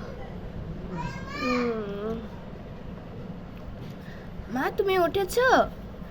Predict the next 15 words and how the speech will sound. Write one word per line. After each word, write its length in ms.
মা, 180
আজকে 320
তো 100
তোমার 260
ব্যান্ডেজ 420
খোলার 400
দিন, 220
তাই 280
বুঝি? 600
হ্যাঁ, 300
আমি 240
এখন 220
নিজে 280
হাতে 280
খুলবো। 560